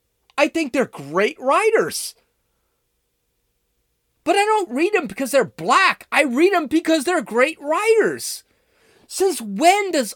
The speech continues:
art, which has nothing to do with the color of your skin or your gender identity or your sex,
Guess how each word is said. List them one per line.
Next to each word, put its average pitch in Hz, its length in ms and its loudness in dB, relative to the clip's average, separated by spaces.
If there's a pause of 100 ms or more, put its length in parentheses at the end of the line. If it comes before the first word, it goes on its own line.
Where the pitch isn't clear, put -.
(120)
art, 294 600 0 (400)
which 311 260 -2
has 254 320 0 (240)
nothing 311 800 -2
to 339 400 -2
do 320 540 0 (1500)
with 285 220 -2
the 240 80 -2
color 254 480 0
of 208 80 -6
your 226 120 -4
skin 170 540 -4 (420)
or 196 140 0
your 240 200 -4
gender 214 540 0
identity 143 800 -4 (460)
or 208 120 0
your 220 180 -2
sex, - 720 -6